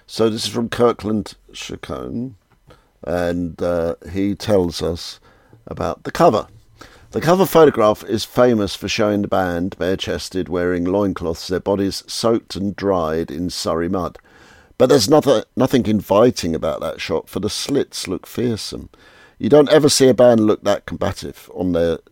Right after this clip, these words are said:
C D cover art. Simply put, the Slits look like they could kick the shit out of you if you crossed them.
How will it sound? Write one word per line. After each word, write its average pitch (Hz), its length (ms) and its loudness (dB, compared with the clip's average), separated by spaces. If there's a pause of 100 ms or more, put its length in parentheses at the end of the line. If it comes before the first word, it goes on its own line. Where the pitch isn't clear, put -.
(140)
C 98 240 -4
D 92 140 -4
cover 82 300 -4
art. 73 160 -8
Simply 123 360 -2
put, 90 300 -4 (140)
the 90 100 -10
Slits - 400 -6
look 98 240 -4
like 85 220 -4
they 90 140 -6
could - 160 -16
kick - 260 -4
the - 60 -8
shit - 300 -4
out 80 260 -8
of - 120 -16
you 85 120 -4
if 85 120 -8
you 90 100 -6
crossed - 360 -4
them. 73 180 -10